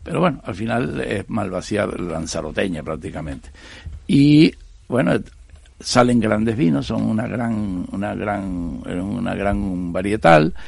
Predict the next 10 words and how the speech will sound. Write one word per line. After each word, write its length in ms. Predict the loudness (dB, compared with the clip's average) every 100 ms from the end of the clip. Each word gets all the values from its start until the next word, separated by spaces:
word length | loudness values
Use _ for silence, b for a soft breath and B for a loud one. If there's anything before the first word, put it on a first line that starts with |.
| B -8
tienen 220 | -4 -2
unos 200 | -2 -2
aromas 300 | -2 -2 -4
extraordinarios 580 | 0 2 6 6 4 6
y 60 |
nosotros 420 | 4 4 0 0 0
estamos 420 | 0 -2 -2 -6 -2
a 120 | -2
ochenta 500 | -2 0 0 0 -2
metros 440 | -2 -4 -6 -10